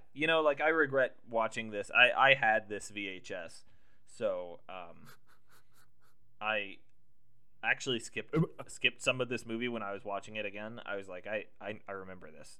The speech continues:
Speaker 1: It, this is." Did any of this come back to you, Tony, as you were watching it?
Speaker 2: Yeah, actually, a lot of it.
Speaker 1: Yeah.
Speaker 2: So stuff like the, so there was actually a lot of it. The, like, the Unimind part
Speaker 1: Yeah.
Speaker 2: definitely came back to me really hard. The, like,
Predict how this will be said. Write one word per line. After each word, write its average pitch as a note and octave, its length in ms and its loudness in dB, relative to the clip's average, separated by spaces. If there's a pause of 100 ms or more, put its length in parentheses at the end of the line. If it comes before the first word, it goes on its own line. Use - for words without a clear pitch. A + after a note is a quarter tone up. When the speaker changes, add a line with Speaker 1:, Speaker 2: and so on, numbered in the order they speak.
Speaker 1:
It, F2+ 120 -10 (120)
this F#2+ 200 -10
is." F#2 200 -12 (300)
Did C#3 100 10
any F#3 160 10
of F#3+ 120 0
this F3 120 0
come C#3 160 2
back F#2 260 0
to A#2+ 60 -6
you, A#2 120 -4
Tony, A#2+ 320 -8 (500)
as A2 140 -6
you G#2+ 80 -2
were G2+ 80 0
watching F#2+ 260 -4
it? A2+ 140 -8
Speaker 2:
Yeah, B2+ 160 12 (100)
actually, A2+ 220 2
a F#2 40 -6
lot F#2+ 200 6
of F#2 80 -4
it. F#2+ 180 -4 (160)
Speaker 1:
Yeah. G2 120 -4 (200)
Speaker 2:
So D3 160 0
stuff E3+ 260 10
like D3+ 240 4
the, A#2 380 6 (420)
so A#2 300 6
there B2+ 80 2
was C3 140 2
actually A#2 300 -4
a - 20 -4
lot F#2 160 4
of F#2+ 80 -6
it. F#2+ 180 -6
The, G#2+ 100 2
like, G2+ 360 4 (320)
the A#2 120 2
Unimind D#3 1200 10
part A#2+ 360 8
Speaker 1:
Yeah. F#2+ 140 -6
Speaker 2:
definitely A2+ 280 -4
came A2 180 -4
back A2 220 6
to - 40 -10
me A2 160 -4
really G#2+ 320 -4
hard. G#2+ 360 2 (140)
The, A2 140 -2
like, F#2+ 320 -2